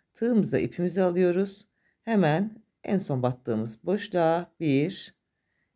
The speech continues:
iki, üç, dört. Ve karşı boşluğa bir,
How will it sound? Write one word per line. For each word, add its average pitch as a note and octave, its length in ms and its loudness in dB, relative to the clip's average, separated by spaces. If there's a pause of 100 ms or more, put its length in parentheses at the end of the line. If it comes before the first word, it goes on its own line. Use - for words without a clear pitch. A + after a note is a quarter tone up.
(260)
iki, F#3 600 -2 (840)
üç, G3+ 640 -2 (640)
dört. - 520 -6 (1200)
Ve D#3 400 2
karşı F3 380 0
boşluğa C#3+ 500 -2
bir, C#3+ 580 0